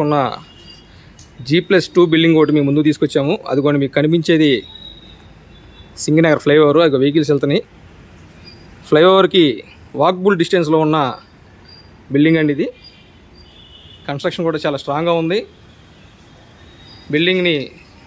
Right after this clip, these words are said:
చూడాలనుకున్నవారు మా మొబైల్ నెంబర్ సంప్రదించండి, నైన్ టూ నైన్ వన్ డబల్ జీరో నైన్ వన్ డబల్ జీరో. మా వీడియో కనుక మీకు నచ్చినట్లయితే లైక్ చేయండి,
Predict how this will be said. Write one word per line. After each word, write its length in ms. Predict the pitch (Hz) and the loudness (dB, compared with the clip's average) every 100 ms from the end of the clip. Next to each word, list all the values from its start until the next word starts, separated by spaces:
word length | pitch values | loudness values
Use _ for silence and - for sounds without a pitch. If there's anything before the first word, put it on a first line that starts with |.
| - - - - - - - - - - | -20 -20 -20 -20 -20 -20 -20 -20 -20 -6
చూడాలనుకున్నవారు 720 | 160 175 170 147 160 151 190 247 - - - - - - - - - | -4 -2 -4 -6 -6 -4 -4 -6 -14 -20 -20 -20 -20 -20 -20 -20 -16
మా 80 | - 135 | -10 -6
మొబైల్ 240 | 135 170 | -4 -2
నెంబర్ 200 | 170 160 160 | -4 -4 -6
సంప్రదించండి, 560 | 143 156 156 156 170 226 - - - - - - - - - - 123 | -6 -6 -6 -6 -6 -8 -14 -20 -20 -20 -20 -20 -20 -20 -20 -18 -8
నైన్ 180 | 139 156 | -6 -2
టూ 80 | 185 214 277 - - | -2 -2 -8 -20 -12
నైన్ 160 | 135 151 | -8 -6
వన్ 120 | 160 156 | -6 -6
డబల్ 160 | 156 151 | -6 -6
జీరో 120 | 160 180 | -6 -4
నైన్ 160 | 147 160 | -4 -6
వన్ 100 | 156 | -6
డబల్ 160 | 139 135 | -8 -8
జీరో. 160 | 131 123 - - - - - - - - 135 | -10 -12 -14 -20 -20 -20 -20 -20 -20 -14 -6
మా 80 | 135 | -4
వీడియో 160 | 143 175 170 | -2 -2 -2
కనుక 160 | 165 151 | -6 -8
మీకు 120 | 139 | -8
నచ్చినట్లయితే 540 | 135 170 156 156 160 214 - - - - - - - - - 135 | -8 -8 -6 -6 -6 -8 -10 -20 -20 -20 -20 -20 -20 -20 -8 -6
లైక్ 160 | 151 - | -6 -4
చేయండి, 300 | 160 156 | -4 -4